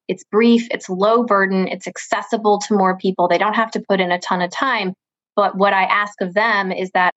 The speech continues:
um, I teach them some basic skills. There's three to four skills. Um, I send them a packet of information,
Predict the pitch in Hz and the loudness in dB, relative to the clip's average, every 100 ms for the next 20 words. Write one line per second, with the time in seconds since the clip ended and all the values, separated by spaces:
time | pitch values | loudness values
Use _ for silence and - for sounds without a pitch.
0 | - 190 185 196 269 262 254 240 240 208 | -4 -4 -4 0 0 0 -2 -2 -2 -2
1 | 190 208 208 247 - 202 180 196 202 - | 2 2 0 -6 -4 0 2 2 -4 -4
2 | 180 180 - - - 233 240 233 214 - | -2 -2 -6 -10 0 2 2 0 -2 0
3 | 190 175 180 - _ _ _ - 180 185 | 0 2 0 -6 _ _ _ -4 -2 -2
4 | 190 - 220 226 226 208 196 196 202 - | -4 -2 -2 0 -2 0 0 0 -4 -4
5 | - 185 - 220 233 226 208 202 190 196 | -6 -4 -2 -2 0 -2 0 -2 0 0
6 | 180 180 - 202 240 | 0 0 0 0 0